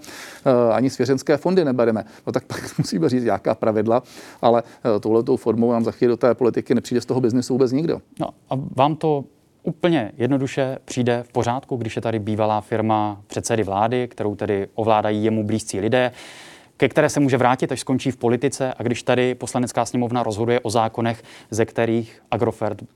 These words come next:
Speaker 2: bude mít jakožto výrobce potravin, mimo jiné i potravin, bezesporu profit?
Speaker 1: Takhle z toho budou mít profit prostě jako naše zemědělství, budou z toho mít profit prostě ostatní potravinářské firmy.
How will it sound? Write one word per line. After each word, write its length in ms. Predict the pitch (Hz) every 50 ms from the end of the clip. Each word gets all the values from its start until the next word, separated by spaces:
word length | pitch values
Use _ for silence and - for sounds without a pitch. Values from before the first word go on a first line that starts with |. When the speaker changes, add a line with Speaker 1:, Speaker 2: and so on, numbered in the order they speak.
| _ -
Speaker 2:
bude 220 | 123 113 113 123 127
mít 300 | 123 110 110 120 - -
jakožto 380 | 107 - 120 104 - - 120
výrobce 600 | 101 110 113 113 110 101 - - - 117 101 107 - _ _ _ _ _ -
potravin, 500 | - 117 - - 113 101 98 101 101 107
mimo 240 | 110 113 113 107
jiné 160 | 101 95 101 110
i 60 | 107
potravin, 480 | - 113 104 - 110 101 107 107 107 - - - - -
bezesporu 440 | 120 113 107 113 - - - 110 110
profit? 460 | 107 - 110 - - 123 - - - _ _ _ _ _ _ _ -
Speaker 1:
Takhle 220 | 127 - - 107
z 80 | - -
toho 140 | - 110 110
budou 140 | 110 110
mít 160 | 113 120 113 -
profit 320 | - - - - 113 101
prostě 300 | - - - - - 131
jako 360 | 120 113 - - 123 117 113
naše 280 | 113 104 104 - 120 110
zemědělství, 560 | 110 113 117 120 120 120 117 113 - - 120
budou 120 | 117 120
z 60 | 113 -
toho 120 | - 117
mít 120 | 117 117 113
profit 280 | - 113 - - - -
prostě 260 | - 117 - - 139
ostatní 380 | - - - 131 113 - - 117
potravinářské 420 | - - 120 113 - - - 120
firmy. 300 | - - 117 120 120 117